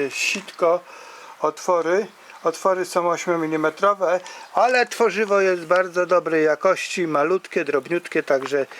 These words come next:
nic nie będę zmieniał. Także recykling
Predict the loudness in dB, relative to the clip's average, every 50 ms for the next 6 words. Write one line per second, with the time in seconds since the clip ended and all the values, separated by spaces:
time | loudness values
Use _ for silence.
0 | -14 -10 -8 -6 -6 -4 -2 -2 -2 -2 -2 -4 -2 0 -2 -2 -2 -4 -10 -20
1 | -20 -20 -16 -10 -6 -4 -2 -2 -2 -2 -2 -4 -6 -8 -14 -20 -20 -20 -18 -16
2 | -16 -16 -16 -18 -20 -20 -20 -20 -20 -20 -10 -4 -4 -4 -4 -4 -4 -4 -4 -4
3 | -6 -12 -20 -20 -20 -20 -20 -20 -20 -20 -20 -20 -20 -20 -12 -6 -4 -2 -2 -2
4 | -4 -6 -6 -6 -6 -6 -6 -6 -6 -6